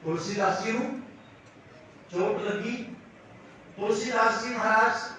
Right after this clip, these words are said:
ਉਹਨਾਂ ਦੇ ਜੀਵਨੀ ਆਉਂਦੀ ਹੈ, ਪ੍ਰਸੰਗ ਆਉਂਦਾ ਹੈ ਕਿ ਆਪਣੀ ਧਰਮ ਪਤਨੀ ਦੇ ਨਾਲ ਬੇਤਹਾਸ਼ਾ ਉਹਨਾਂ ਨੂੰ ਪਿਆਰ ਹੈ, ਮੁਹੱਬਤ ਹੈ।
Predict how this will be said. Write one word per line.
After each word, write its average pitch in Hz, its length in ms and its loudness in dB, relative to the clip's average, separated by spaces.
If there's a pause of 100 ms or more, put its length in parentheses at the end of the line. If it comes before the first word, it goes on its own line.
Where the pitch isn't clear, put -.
(640)
ਉਹਨਾਂ 220 240 0
ਦੇ 220 240 4
ਜੀਵਨੀ 220 420 0
ਆਉਂਦੀ 220 300 -2
ਹੈ, 220 80 2
ਪ੍ਰਸੰਗ 220 400 -2
ਆਉਂਦਾ 220 260 0
ਹੈ - 320 -2 (720)
ਕਿ 226 200 -4
ਆਪਣੀ 220 320 0
ਧਰਮ 247 320 2
ਪਤਨੀ 254 360 -2
ਦੇ 262 100 -2
ਨਾਲ 254 220 4
ਬੇਤਹਾਸ਼ਾ 247 760 4
ਉਹਨਾਂ 240 160 -2
ਨੂੰ 240 80 -2
ਪਿਆਰ 208 340 2
ਹੈ, 185 240 -2
ਮੁਹੱਬਤ 214 400 -4
ਹੈ। 117 60 -8